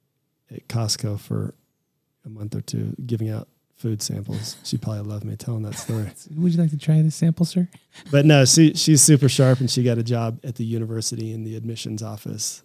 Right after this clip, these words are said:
Speaker 1: um, at the University of Colorado, and, and stayed there for a long time.
Speaker 2: Nice.
Speaker 1: Yeah.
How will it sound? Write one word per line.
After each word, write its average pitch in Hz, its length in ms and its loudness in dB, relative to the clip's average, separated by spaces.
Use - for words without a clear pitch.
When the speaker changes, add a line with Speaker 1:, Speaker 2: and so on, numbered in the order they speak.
Speaker 1:
um, 101 480 -12
at 107 200 -20
the 110 80 -20
University 107 560 -8
of 104 160 -16
Colorado, 104 500 -10
and, 101 240 -14
and 104 400 -10
stayed 107 280 -8
there 101 140 -10
for 101 140 -14
a 101 40 -12
long 101 240 -12
time. 101 300 -14
Speaker 2:
Nice. - 480 -2
Speaker 1:
Yeah. 101 140 -16